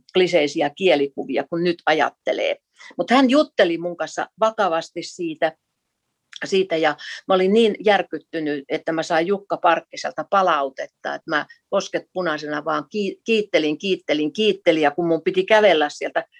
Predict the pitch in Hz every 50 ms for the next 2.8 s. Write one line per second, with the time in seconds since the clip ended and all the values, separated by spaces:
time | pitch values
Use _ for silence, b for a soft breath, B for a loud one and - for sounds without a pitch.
0 | b b - 220 220 208 208 _ - 165 170 160 151 151 160 165 156 160 151 147
1 | 151 156 - - 156 156 156 151 147 - 202 208 180 143 - - - 220 202 196
2 | 190 190 - 156 143 151 147 147 147 143 147 151 151 147 151 151